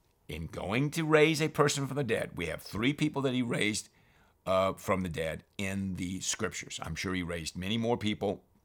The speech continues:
We have three. This is one of the three, Jairus' daughter, the widow of Nain's son,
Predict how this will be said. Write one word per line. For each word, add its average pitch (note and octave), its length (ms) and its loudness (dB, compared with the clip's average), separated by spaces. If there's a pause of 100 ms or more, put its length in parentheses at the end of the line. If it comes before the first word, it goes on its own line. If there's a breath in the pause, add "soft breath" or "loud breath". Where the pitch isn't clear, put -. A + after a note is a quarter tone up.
We D2+ 80 -8
have F2+ 220 2
three. - 340 -10 (600 soft breath)
This F#2 260 2
is G#2+ 160 -2
one G2+ 220 -2
of G2+ 80 -4
the G#2 80 -4
three, - 360 -8
Jairus' F#2+ 600 2
daughter, F2 500 -4 (280)
the E2+ 100 -12
widow A2 400 4
of G#2+ 120 0
Nain's A2 540 0
son, D3+ 540 6